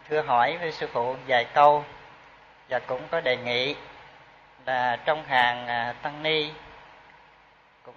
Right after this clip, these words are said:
nên, ờ, đến để, ờ, hỏi sư phụ, tính cách như là động viên cho những vị mới đến.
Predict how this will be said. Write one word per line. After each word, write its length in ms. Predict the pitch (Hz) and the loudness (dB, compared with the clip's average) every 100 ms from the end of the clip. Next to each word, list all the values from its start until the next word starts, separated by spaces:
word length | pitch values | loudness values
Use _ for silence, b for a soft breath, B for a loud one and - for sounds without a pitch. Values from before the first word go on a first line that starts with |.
| 156 | 0
nên, 420 | 156 147 147 147 | 4 4 0 -4
ờ, 280 | 143 139 135 - - - - - - - - _ _ _ _ _ | -2 -2 -4 -12 -20 -20 -20 -20 -20 -20 -20 _ _ _ _ _
đến 220 | 147 156 196 - | 2 4 2 -4
để, 400 | 131 123 143 160 | -4 -2 -2 -4
ờ, 380 | 147 143 139 143 143 - - - - - - - | -4 -4 -6 -8 -12 -20 -20 -20 -20 -20 -20 -6
hỏi 280 | - 120 151 | 4 6 6
sư 140 | 165 - - | 2 -4 2
phụ, 320 | 117 123 139 - - - - - - - - | 2 2 -2 -10 -20 -20 -20 -20 -20 -20 -20
tính 160 | 160 | -6
cách 200 | 180 175 | 0 0
như 120 | 156 143 | -2 -2
là 120 | 131 | 0
động 320 | 120 123 143 | 2 0 -2
viên 360 | 165 160 156 151 - - - - - - - | 0 0 0 -8 -16 -20 -20 -20 -20 -14 -8
cho 80 | 143 | -6
những 200 | 135 147 | -8 -4
vị 260 | 117 117 127 | -4 -4 -2
mới 200 | 147 165 | 0 0
đến. 300 | 165 160 208 | 4 2 2